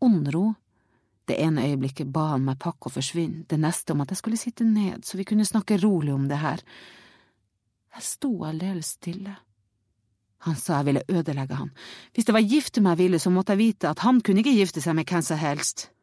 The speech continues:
Ja, han var aldeles fortvilt, og jeg kunne ikke la være å synes synd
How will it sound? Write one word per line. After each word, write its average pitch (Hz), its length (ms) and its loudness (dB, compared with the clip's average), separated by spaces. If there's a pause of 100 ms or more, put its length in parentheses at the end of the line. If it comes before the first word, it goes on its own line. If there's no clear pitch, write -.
(580)
Ja, 196 120 4
han 185 380 2
var 175 220 -2
aldeles 190 680 0
fortvilt, - 920 0 (880)
og 135 140 2
jeg 135 160 -4
kunne 143 160 0
ikke 156 160 -6
la 131 100 -2
være 135 220 -2
å - 20 -4
synes 151 320 -2
synd 202 480 0